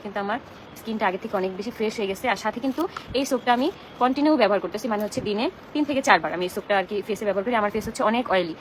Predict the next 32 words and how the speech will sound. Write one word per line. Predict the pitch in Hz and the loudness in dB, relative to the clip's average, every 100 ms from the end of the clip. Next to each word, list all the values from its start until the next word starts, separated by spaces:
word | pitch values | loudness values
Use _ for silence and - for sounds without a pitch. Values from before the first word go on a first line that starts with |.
| - - - | -12 -10 -2
যার | 208 | 0
কারণে | 226 233 | 0 0
আমার | 208 | -2
একটু | 202 | -2
বেশি | 196 196 | -2 -2
ব্যবহার | 220 190 | -2 -2
করা | 185 202 | -2 -4
লাগে। | 202 339 - - | -4 -6 -10 -2
আর | 190 | 2
রাতে | 214 285 | 2 2
কিন্তু | 269 302 466 - | -2 -2 -4 -2
কন্টিনিউ | 240 240 233 | 0 0 0
এই | 196 202 | 0 0
নাইট | 208 196 | 0 -2
ক্রিমটা | 202 202 | -2 -2
আমি | 180 | -4
ইউজ | 165 | -4
করি, | 175 | -2
রাতে, | 175 170 - - - | 0 0 -4 -16 -6
শুধু | 277 | 0
রাতে। | 311 190 - - - - - | 2 2 -2 -18 -20 -20 -6
একদম | 226 247 | -2 0
সকালবেলা, | 262 240 254 285 247 | 2 2 4 6 4
মানে, | 208 208 | 4 0
ফেসে | 220 233 | 0 0
রোদ | 208 208 - - - | -2 -4 -14 -14 0
পড়ার | 233 226 | 4 6
আগেই | 208 240 202 | 4 4 0
আমি | 190 | -2
কিন্তু | 190 214 | -4 -2
ধুয়ে | 196 185 | -2 -2
ফেলি। | 160 | -2